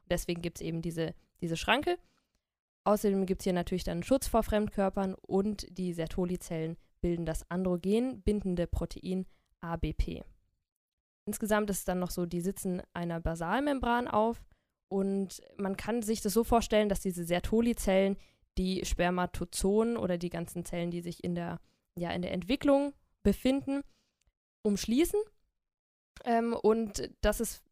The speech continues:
manchmal nicht so leicht, das abzugrenzen, was jetzt welche Zelle ist. Und da ist die, ja, der, der große Hilfsfaktor, den man sich da nehmen kann, der Zellkern. Der ist nämlich bei den Sertoli-Zellen recht groß und hell. Ähm, und genau, das, äh, ist dann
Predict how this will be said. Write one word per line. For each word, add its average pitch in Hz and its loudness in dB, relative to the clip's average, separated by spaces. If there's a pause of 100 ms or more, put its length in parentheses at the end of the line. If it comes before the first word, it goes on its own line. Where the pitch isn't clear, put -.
manchmal 214 0
nicht 220 -2
so 220 2
leicht, 202 2
das 190 -2
abzugrenzen, 180 -4
was 175 -4
jetzt 180 -8
welche 180 -4
Zelle 226 0
ist. 226 -2 (560)
Und 190 -6
da 180 2
ist - -4
die, 185 0
ja, 185 -8 (200)
der, 196 -6
der 202 -6
große 190 -4
Hilfsfaktor, 185 -4
den 175 -2
man 175 -4
sich 185 -10
da 196 -6
nehmen 180 -4
kann, 180 -6
der 185 -6
Zellkern. 202 2 (300)
Der 180 2
ist - -2
nämlich 180 -2
bei 170 0
den 175 -2
Sertoli-Zellen 185 -2
recht - -10
groß 254 2
und 180 -4
hell. 196 2 (600)
Ähm, 175 -4 (320)
und 185 -6
genau, 190 -4 (100)
das, - -4
äh, - -8 (240)
ist - -14
dann 190 -6